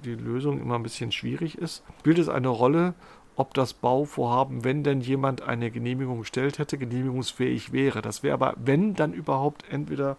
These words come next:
auf der Tatbestandsseite zu prüfen, nämlich dann, wenn man, äh, das Tatbestandsmerkmal der Bauordnungs-, was in einigen Ermächtigungsgrundlagen drinsteht, dass es, wenn nicht auf andere Zustände Baurecht, andere Weise baurechtmäßige Zustände hergestellt werden können,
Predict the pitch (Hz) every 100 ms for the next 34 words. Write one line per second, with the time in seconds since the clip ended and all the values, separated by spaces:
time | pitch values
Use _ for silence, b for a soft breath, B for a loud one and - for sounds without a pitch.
0 | - - 127 120 117 123 151 - - 226
1 | 214 208 214 214 190 - 220 208 190 160
2 | 156 - 147 160 143 135 135 131 127 131
3 | 131 127 123 123 127 - - 147 - 147
4 | 139 123 127 127 131 127 123 127 131 120
5 | 117 131 110 - 120 123 - 135 - 139
6 | 160 156 139 135 - 117 123 - 131 113
7 | 120 120 117 127 143 139 131 131 - -
8 | - 139 151 156 - 175 156 - - 170
9 | 160 147 - 160 - 135 127 143 135 131
10 | 117 - _ - 151 151 127 123 113 123
11 | 127 120 131 120 - 117 - 127 120 110
12 | 127 143 156 - 160 160 160 170 175